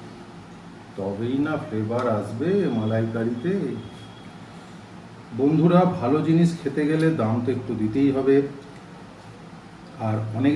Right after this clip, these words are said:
জায়গাতেই দাম দিয়ে ভালো জিনিস পাওয়া যায় না। তবে আমি গ্যারেন্টি দিয়ে বলতে পারি, আপনারা যদি ভুড়ি ভোজে খান, কেন এত ভুড়ি ভোজ, ভুড়ি ভোজ বলছি জানেন? আমি যদি ভালো খাই,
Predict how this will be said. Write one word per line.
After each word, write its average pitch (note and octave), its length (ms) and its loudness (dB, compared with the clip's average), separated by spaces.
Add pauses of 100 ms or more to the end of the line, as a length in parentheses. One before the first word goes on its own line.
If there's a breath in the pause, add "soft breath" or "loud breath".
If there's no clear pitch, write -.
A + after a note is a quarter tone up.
জায়গাতেই E3 440 6 (100)
দাম B2 120 2 (120)
দিয়ে C#3+ 140 4 (120)
ভালো A2+ 140 0 (100)
জিনিস B2+ 180 0 (120)
পাওয়া G#2+ 240 0
যায় G2+ 200 -2
না। G2 40 -2 (680)
তবে A2+ 200 0 (280)
আমি C3 120 -2 (100)
গ্যারেন্টি C3+ 460 2
দিয়ে D3+ 120 2 (100)
বলতে B2+ 280 0
পারি, B2+ 160 -2 (180)
আপনারা A#2 280 -2 (100)
যদি A#2 180 0 (220)
ভুড়ি G#2+ 260 0
ভোজে A#2 300 0
খান, G#2 200 -4 (1800)
কেন F3 180 6 (140)
এত G3+ 100 4 (140)
ভুড়ি D#3+ 240 6
ভোজ, F#3+ 120 6 (100)
ভুড়ি E3 200 4
ভোজ F3 140 4 (100)
বলছি D#3 200 -2 (100)
জানেন? F3+ 260 2 (1400)
আমি G#3+ 200 10
যদি G#3 140 8 (140)
ভালো E3 200 4 (100)
খাই, E3+ 160 8